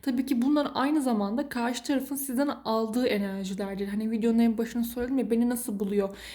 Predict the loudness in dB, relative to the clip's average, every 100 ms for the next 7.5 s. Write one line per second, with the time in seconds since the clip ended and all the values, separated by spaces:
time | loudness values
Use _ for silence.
0 | -12 -4 0 0 0 2 4 4 4 2
1 | 2 0 0 0 -2 -6 -10 -8 -2 -2
2 | -2 -10 -20 -18 -18 -18 -20 -8 -2 2
3 | 4 2 2 -4 -2 -2 0 -2 -2 -2
4 | 0 -2 -2 -2 2 2 2 2 2 4
5 | 4 4 2 0 -2 -2 -4 -4 -4 0
6 | 2 2 0 -2 -2 -2 -2 -2 -2 0
7 | -2 0 -2 -2 -4